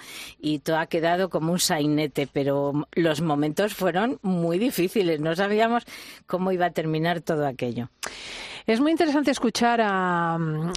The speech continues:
Speaker 2: eh, María Ángeles López de Celis porque, porque revela buena parte de lo que fue la historia inmediata. Eh, Felipe González llegó a la Moncloa en mil novecientos ochenta y dos, era un hombre tremendamente carismático con el público,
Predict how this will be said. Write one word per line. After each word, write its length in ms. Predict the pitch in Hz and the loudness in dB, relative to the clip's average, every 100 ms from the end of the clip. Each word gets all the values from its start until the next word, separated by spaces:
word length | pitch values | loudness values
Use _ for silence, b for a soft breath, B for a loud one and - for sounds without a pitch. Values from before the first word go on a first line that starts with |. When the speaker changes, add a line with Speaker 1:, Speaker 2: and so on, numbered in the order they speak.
| - | -2
Speaker 2:
eh, 380 | 202 175 165 170 | 0 0 0 0
María 380 | 165 170 185 220 | 0 0 2 0
Ángeles 420 | 226 220 208 196 | 0 0 2 2
López 220 | 202 202 | 0 0
de 100 | 196 | -2
Celis 460 | - 226 208 196 - | 0 0 2 0 0
porque, 960 | 180 160 170 160 160 156 151 156 180 196 | -4 0 0 2 0 0 -2 -2 -4 -6
porque 1400 | - 170 - 165 160 156 151 151 156 156 151 143 143 143 147 156 175 | -6 -4 -2 0 0 0 -2 -2 -2 -2 -4 -4 -4 -4 -4 -2 -2
revela 560 | 170 170 165 185 208 220 | -2 -2 -2 0 0 0
buena 440 | 202 170 175 190 | 0 0 0 0
parte 240 | 190 185 220 | -2 -2 0
de 60 | 190 | 0
lo 80 | |
que 120 | 175 151 | -2 -2
fue 140 | 185 | 0
la 60 | 175 | 0
historia 460 | - - 175 170 | -2 -2 0 0
inmediata. 720 | 170 160 175 196 196 165 175 196 | 0 0 2 2 0 -2 -2 -2
Eh, 60 | |
Felipe 400 | 151 202 214 277 | -2 -2 0 2
González 400 | 262 226 262 247 | 0 0 0 2
llegó 160 | 220 214 | 2 2
a 40 | |
la 120 | 220 | 2
Moncloa 420 | 220 202 220 214 214 | 2 2 2 2 2
en 80 | |
mil 120 | 202 202 | 2 0
novecientos 420 | 170 190 180 160 | 0 0 -2 -2
ochenta 280 | - 175 170 | -2 -2 0
y 80 | 180 | 0
dos, 240 | 190 - | 0 0
era 100 | 175 | 0
un 80 | 180 | 0
hombre 260 | 180 180 180 | 0 0 -2
tremendamente 840 | - 170 202 247 185 160 156 151 | 0 2 2 4 2 2 0 -2
carismático 680 | 147 147 135 156 151 151 147 | -2 0 0 -2 -2 -2 -2
con 160 | 147 | -2
el 120 | 143 | -2
público, 440 | 147 175 180 175 | -2 0 0 -2